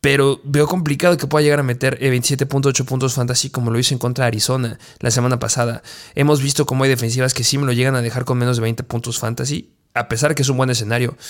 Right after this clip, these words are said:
Háblese la semana seis en contra de Miami, que son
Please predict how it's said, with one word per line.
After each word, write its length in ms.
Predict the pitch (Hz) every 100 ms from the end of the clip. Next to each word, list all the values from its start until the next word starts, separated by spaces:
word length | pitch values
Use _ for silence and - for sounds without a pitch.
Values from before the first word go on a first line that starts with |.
| - -
Háblese 300 | 120 135 135
la 80 | 120
semana 300 | 127 123 120
seis 280 | 131 135 -
en 100 | 127
contra 220 | 127 123
de 60 | 127
Miami, 360 | 117 113 143
que 320 | 131 117 113 -
son 320 | - 131 131